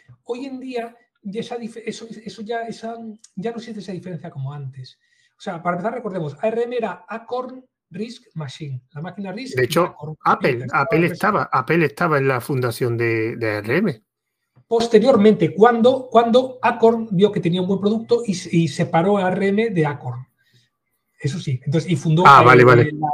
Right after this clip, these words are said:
Speaker 1: la fundación, porque al principio era Acorn Computer, que era una empresa británica que fabricaba los, los Electron, los, los Acorn, los B B C Micros y demás. De hecho, no sé si sabéis que lo de que el A R M consuma poco fue un poco de rebote.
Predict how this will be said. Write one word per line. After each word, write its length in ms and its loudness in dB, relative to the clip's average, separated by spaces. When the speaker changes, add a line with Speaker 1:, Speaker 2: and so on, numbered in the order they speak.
Speaker 1:
la 120 4
fundación, 320 -2
porque 140 4
al 80 4
principio 400 0
era 140 4
Acorn 200 2
Computer, 300 -4
que 60 -2
era 40 4
una 60 2
empresa 220 -2
británica 800 -2
que 100 -8
fabricaba 480 -2
los, 380 -2
los 180 -6
Electron, 600 2
los, 340 2
los 300 -2
Acorn, 320 -4
los 240 0
B 140 4
B 160 4
C 180 -4
Micros 440 -4
y 60 -6
demás. 380 -4
De 180 6
hecho, 360 -4
no 140 0
sé 60 -2
si 60 -12
sabéis 260 0
que 280 0
lo 160 2
de 140 2
que 100 -2
el 220 0
A 80 2
R 140 4
M 140 4
consuma 440 -4
poco 340 -6
fue 280 2
un 180 -2
poco 320 -2
de 180 4
rebote. 500 -2